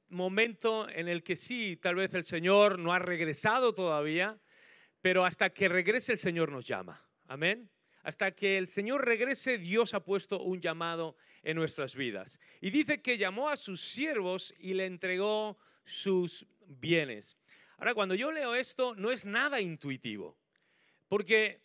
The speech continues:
para mí lo lógico, lo normal, lo natural es que yo,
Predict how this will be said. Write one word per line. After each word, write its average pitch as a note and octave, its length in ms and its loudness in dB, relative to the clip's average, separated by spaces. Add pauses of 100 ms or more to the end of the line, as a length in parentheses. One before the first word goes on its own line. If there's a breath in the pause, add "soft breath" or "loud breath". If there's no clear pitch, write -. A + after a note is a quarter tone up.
(580)
para F3+ 200 -2
mí B3+ 160 -2
lo C#4 160 4
lógico, B3 580 4
lo G#3+ 140 0
normal, G3+ 880 -2
lo F3+ 160 -4
natural F#3 480 -6
es A3+ 140 -8
que F#3 220 -4
yo, A#3+ 560 0